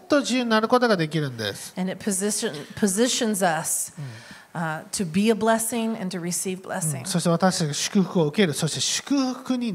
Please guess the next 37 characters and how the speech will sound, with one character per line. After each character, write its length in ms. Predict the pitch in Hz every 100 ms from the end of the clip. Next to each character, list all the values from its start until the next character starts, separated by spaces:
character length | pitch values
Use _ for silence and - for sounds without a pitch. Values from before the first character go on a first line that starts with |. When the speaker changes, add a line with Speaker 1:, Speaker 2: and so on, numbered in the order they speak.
| 160
Speaker 1:
な 180 | 214
る、 160 | 294 262 -
そ 200 | - 180
の 80 | 170
よ 60 |
う 20 |
な 120 | 180 180
ポ 140 | 165
ジ 80 | 151
シ 100 | -
ョ 40 |
ン 40 | 208
に 40 |
私 320 | 160 156 139
た 60 | 160
ち 120 | -
を 120 | 247 - - - -
移 100 | 127
動 140 | 131 131
さ 160 | -
せ 100 | 131
て 60 | -
く 120 | 139
れ 100 | 131
る 60 | 131
こ 120 | 196
と 60 | 240
が 100 | 185
で 100 | 123
き 160 | -
ま 240 | 117 110 -
す。 240 | - -
Speaker 2:
Okay, 220 | 262 233
as 220 | 180 190 214
you're 80 |
ready, 320 | 202 214 277 277
please 160 | 240